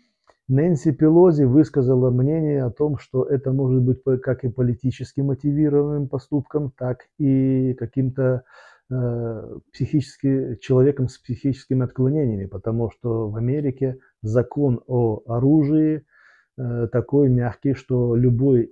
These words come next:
псих, любой идиот может купить себе ствол и с-, разгуливать с ним по улице, утверждая, что он носит это оружие с собой для личной самозащиты.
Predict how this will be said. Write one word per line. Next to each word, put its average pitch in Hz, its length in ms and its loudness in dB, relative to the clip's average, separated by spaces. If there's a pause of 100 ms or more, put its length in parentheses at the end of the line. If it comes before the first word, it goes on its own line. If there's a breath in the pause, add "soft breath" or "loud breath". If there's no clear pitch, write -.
(120)
псих, 143 400 -2
любой 123 340 2
идиот 127 500 0
может 120 300 -2
купить 117 340 -6
себе 113 260 -4
ствол 127 420 0
и 127 80 -6
с-, - 200 -12
разгуливать 120 600 0
с - 80 -18
ним 123 160 0
по 120 80 -4
улице, 113 520 -4 (1080)
утверждая, 117 640 0
что 117 240 -4
он 117 200 -2 (300 soft breath)
носит 120 380 0
это 113 220 -2
оружие 123 320 4
с - 80 -14
собой 120 260 0
для 113 160 0
личной 123 380 -2
самозащиты. 113 720 -6